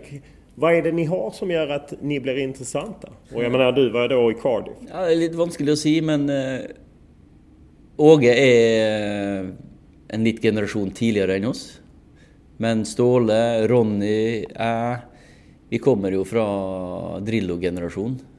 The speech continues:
Speaker 2: En generation, kanske den första norska generation som var, hade succé, både i England och med landslaget. Och vi fick, eh, smaken på, på fotboll, så har vi spelat i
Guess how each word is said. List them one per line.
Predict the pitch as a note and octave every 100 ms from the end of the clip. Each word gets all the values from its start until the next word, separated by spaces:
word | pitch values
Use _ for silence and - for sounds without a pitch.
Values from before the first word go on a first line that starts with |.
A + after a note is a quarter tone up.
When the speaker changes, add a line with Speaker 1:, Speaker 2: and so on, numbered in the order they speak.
| -
Speaker 2:
En | A2 G2+ G2
generation, | G2+ G2+ G2 G#2 F#2+ F#2
kanske | A#2 A2+
den | G2 G2
första | A2+ - F#2+
norska | G#2 A2 G2
generation | F#2 F#2+ G2 G2+ F#2
som | F2+ G#2 F#2+
var, | G2 F2+ F2+ F2+ - - -
hade | G2+ F#2
succé, | G#2 - G#2 B2 - - - -
både | G2+ G2+ G2
i |
England | G#2+ G2 E2+ F2 G2 F#2+
och | F#2 F#2
med | F#2+ F#2+ G2+
landslaget. | F#2 - E2 F2+ C3+ - - - - - - - - - - - - -
Och |
vi | A2+
fick, | A2+ - -
eh, | G#2+ G2+ G2 F#2 F#2 F#2 F2+
smaken | F2 - G#2+ E2+ - F2
på, | F2+ F2+ E2+ F2
på | -
fotboll, | F#2+ G#2 G2+ A2+
så | A#2+
har | A2
vi | G2+
spelat | - D#2+ D#2 -
i | F2 E2